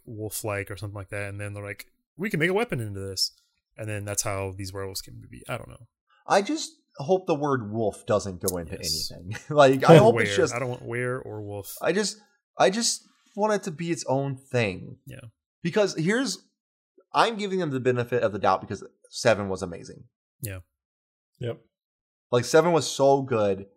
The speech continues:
Speaker 2: I can't imagine taking a step back from that. Granted, we also had Resident Evil six happen. So I don't know for sure, but I'd <laughs> like
Speaker 1: S-,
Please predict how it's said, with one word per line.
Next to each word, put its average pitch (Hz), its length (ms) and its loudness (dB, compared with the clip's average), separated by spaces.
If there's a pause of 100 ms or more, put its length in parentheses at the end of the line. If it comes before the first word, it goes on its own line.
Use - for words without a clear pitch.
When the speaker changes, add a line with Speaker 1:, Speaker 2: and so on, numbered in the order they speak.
(680)
Speaker 2:
I 127 100 2
can't 127 320 -2
imagine 113 460 2
taking 101 280 -8
a 92 40 -8
step - 280 -6
back 85 280 -6
from 95 120 -18
that. 113 260 -14
Granted, 127 400 0
we 110 100 -4
also 101 240 0
had 98 120 -4
Resident 95 260 -4
Evil 92 80 -8
six - 300 -14
happen. - 260 -14
So 196 240 4
I 294 120 2
don't 190 380 2
know 151 240 6
for - 160 -6
sure, 92 440 0 (420)
but 170 120 8
I'd 190 200 6
<laughs> 151 200 -2
like 196 460 8
Speaker 1:
S-, - 200 -2